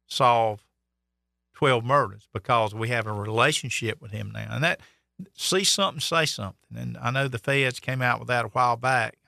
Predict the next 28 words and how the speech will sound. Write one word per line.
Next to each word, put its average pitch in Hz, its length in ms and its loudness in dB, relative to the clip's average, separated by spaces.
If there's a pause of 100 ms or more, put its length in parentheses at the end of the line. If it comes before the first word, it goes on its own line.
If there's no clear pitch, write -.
(160)
I 123 40 -10
can't 117 120 -10
remember 117 180 -4
the 110 80 -8
date. 120 320 -4
My 107 100 -6
chief 120 420 -4
knows 113 280 -2
all 113 180 2
the 107 80 -6
dates 110 360 -4
in 107 80 -2
his 104 120 -4
head 117 260 -2
about 113 280 -2
everything. 110 500 -2
<laughs> - 320 -20
But 131 240 2 (540)
to, 143 160 2
to - 220 -2
be 170 200 2
honest 170 400 2
with 165 220 -2
you, 135 240 -4 (140)
that, 139 260 0
that 160 180 -2
meeting 143 560 0
there, 110 400 -2